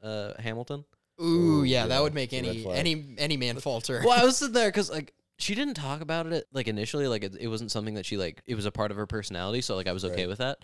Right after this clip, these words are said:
Speaker 3: Right.
Speaker 1: In fact, I brought it up 'cause I was in her room, and I was, like, looking at her, like, bookcase,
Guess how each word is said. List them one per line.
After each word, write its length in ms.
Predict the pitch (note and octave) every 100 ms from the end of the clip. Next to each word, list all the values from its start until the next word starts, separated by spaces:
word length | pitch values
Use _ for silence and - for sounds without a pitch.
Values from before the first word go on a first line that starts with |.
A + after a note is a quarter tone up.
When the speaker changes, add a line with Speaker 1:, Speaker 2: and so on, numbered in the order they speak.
| - F#2
Speaker 3:
Right. 120 | E2+
Speaker 1:
In 100 | A2
fact, 240 | B2+ A2+
I 140 | G#2 A#2+
brought 220 | A#2 A2
it 100 | G2+
up 140 | -
'cause 140 | - G#2+
I 100 | G#2+
was 120 | G#2
in 80 | A#2+
her 100 | F#2+
room, 340 | A2 A2+ G2+ - _ _
and 80 | G#2
I 80 | G#2+
was, 100 | G#2+
like, 100 | G2+
looking 260 | G#2 B2 B2+
at 220 | G#2+ -
her, 120 | A2
like, 200 | G2+ F#2+
bookcase, 580 | - A2+ - F#2 - -